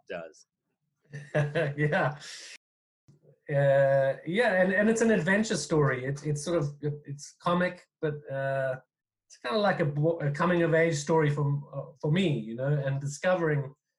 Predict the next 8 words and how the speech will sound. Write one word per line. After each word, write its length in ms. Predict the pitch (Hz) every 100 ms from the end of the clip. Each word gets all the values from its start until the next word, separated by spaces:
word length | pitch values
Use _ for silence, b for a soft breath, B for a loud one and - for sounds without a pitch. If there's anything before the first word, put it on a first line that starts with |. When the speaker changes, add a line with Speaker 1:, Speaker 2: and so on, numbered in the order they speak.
| _ _ _ 151
Speaker 2:
that 160 | 147
far 300 | - 175 175
from 200 | - 151
being 300 | 156 151 143
boring 360 | 143 151 151 147
and 140 | 143
parochial, 560 | 143 139 147 147 143 135
my 160 | 131